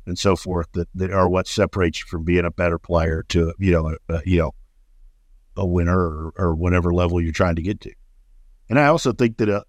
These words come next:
helping a player understand that it's okay if you don't make it, right? Like, I mean, Cooper, you talking about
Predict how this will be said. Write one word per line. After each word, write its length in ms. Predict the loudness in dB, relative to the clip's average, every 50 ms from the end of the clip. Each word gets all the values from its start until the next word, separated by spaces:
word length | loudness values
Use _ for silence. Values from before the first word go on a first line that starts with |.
| _
helping 320 | 0 2 2 2 2 -2 -2
a 40 | 0
player 240 | 2 2 2 2
understand 560 | 2 0 -2 -4 -6 -6 -6 -4 -2 0 0 -2
that 140 | -2 -6 _ _ -20 -20 _ _ -20 -10 -6
it's 200 | -6 -2 2 2
okay 480 | 2 2 2 4 4 6 6 4 2
if 160 | 0 -2 -2 -4
you 80 | 0
don't 240 | 2 2 2 2 0
make 260 | 2 0 0 0 -2
it, 80 | -12 -16 -18 -20 -20 -20 -20 _ _ -20 -20 -20 -20 -20 -20 -20 -20 _ _ _ _ _ _ 0
right? 280 | 4 4 4 4 2 _ _ _ -20 -20 -20 -20 -20 -20 -18 -8 -2
Like, 200 | 0 0 0 -2 -4 _ _ _ -12 -8
I 20 |
mean, 160 | -4 -4 -4 0
Cooper, 260 | 2 2 2 2 2
you 140 | -2 -2 0
talking 320 | 2 2 2 2 0 -2
about 340 | 0 0 0 0 0 -2